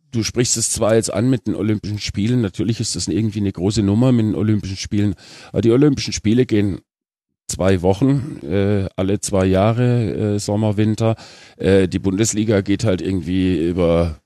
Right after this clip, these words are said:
wie viele Spiele werden es dann insgesamt sein? Was Eurosport, zweiundvierzig, glaub ich, Bundesligaspiele.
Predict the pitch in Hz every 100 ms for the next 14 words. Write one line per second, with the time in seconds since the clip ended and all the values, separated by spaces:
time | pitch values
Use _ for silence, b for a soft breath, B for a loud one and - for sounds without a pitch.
0 | _ _ 101 92 80 - 95 98 90 87
1 | 87 - 87 85 90 - 85 95 87 98
2 | 98 101 95 92 101 104 - 104 - 87
3 | 90 - 104 - 110 101 104 98 110 107
4 | 110 107 104 101 - 107